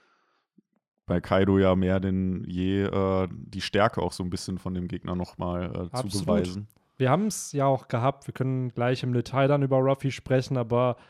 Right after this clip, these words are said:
Speaker 2: es wurde ja schon immer angeteast. Die ersten Worte von Kaidos Introduction waren ja, in einem Eins gegen Eins soll man immer auf Kaido wetten.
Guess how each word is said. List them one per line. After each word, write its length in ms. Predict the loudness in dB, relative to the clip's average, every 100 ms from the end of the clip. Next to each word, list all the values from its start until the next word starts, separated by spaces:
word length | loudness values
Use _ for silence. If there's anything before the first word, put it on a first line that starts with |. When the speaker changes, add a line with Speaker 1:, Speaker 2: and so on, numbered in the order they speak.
| _ _ _ _ _
Speaker 2:
es 120 | 0
wurde 240 | 4 6
ja 120 | 6 4
schon 320 | 2 0 0
immer 380 | 2 4 4 2
angeteast. 680 | 0 0 -2 -6 -8 -10 -8
Die 140 | -4
ersten 460 | 2 2 2 -2 2
Worte 420 | 4 4 4 2
von 300 | 2 -2 0
Kaidos 400 | 0 0 0 -2
Introduction 640 | -4 -2 -2 -2 -4 -4
waren 180 | -2 -2
ja, 100 | -2
in 100 | -2
einem 240 | -2 -4 -2
Eins 300 | 0 0 0
gegen 220 | -2 0
Eins 340 | 0 2 0
soll 140 | -2 -2
man 200 | -2 -2
immer 280 | 2 4
auf 200 | 4 0
Kaido 380 | 0 2 2 2
wetten. 360 | 0 -2 -2